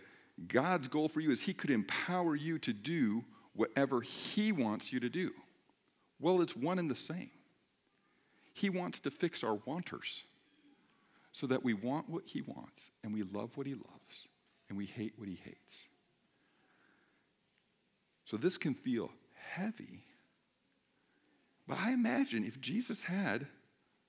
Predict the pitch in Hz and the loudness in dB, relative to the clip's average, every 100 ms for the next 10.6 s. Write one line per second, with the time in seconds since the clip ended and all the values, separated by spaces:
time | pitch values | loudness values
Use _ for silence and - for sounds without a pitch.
0 | _ - 202 208 175 127 - - _ _ | _ -2 -2 2 2 2 -6 -16 _ _
1 | _ _ 131 - 196 202 131 101 - - | _ _ 0 2 0 2 4 4 4 -8
2 | - - 87 - 113 170 202 185 175 160 | -14 -4 -4 2 4 6 6 6 4 4
3 | 185 156 - 175 139 95 95 123 104 107 | 2 2 2 2 2 2 0 -2 0 0
4 | - 165 156 143 139 175 151 120 107 151 | 2 0 0 -2 0 0 2 2 4 6
5 | 190 143 104 113 98 107 160 202 190 - | 8 6 2 -2 -2 2 2 4 2 -2
6 | - - - _ - - - - 127 165 | -12 -16 -16 _ -20 -20 -10 2 6 8
7 | - - 185 180 175 175 135 - 180 208 | 6 4 6 6 6 2 0 0 4 6
8 | 175 135 127 143 143 131 185 208 185 - | 6 6 6 6 6 6 4 4 -2 -2
9 | 127 - - - 165 151 202 220 240 185 | -4 -4 -12 0 2 2 0 0 2 2
10 | 165 175 196 - 180 147 | 4 4 4 6 8 8